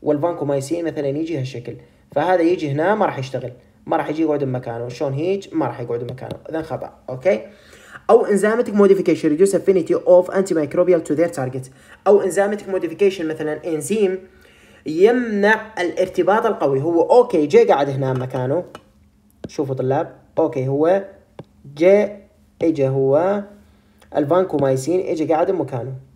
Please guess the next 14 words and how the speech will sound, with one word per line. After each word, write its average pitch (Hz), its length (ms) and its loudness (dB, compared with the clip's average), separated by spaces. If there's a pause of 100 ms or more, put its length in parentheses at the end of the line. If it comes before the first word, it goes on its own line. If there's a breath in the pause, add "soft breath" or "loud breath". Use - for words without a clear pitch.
(340)
أوكي 139 340 0
هذا 127 200 -2
مكانه 120 340 -6
على 120 180 -6
سبيل 123 220 -8
المثال، 135 480 -6 (180)
إجا 143 240 -2
قاعد 180 180 -2
بمكانه، 131 440 -4
هذا 147 80 2
الفانكومايسين، 127 720 -6 (300)
فانكو، 127 320 -6 (1300)
وهذا 135 380 0
الريسبتور. 131 560 -4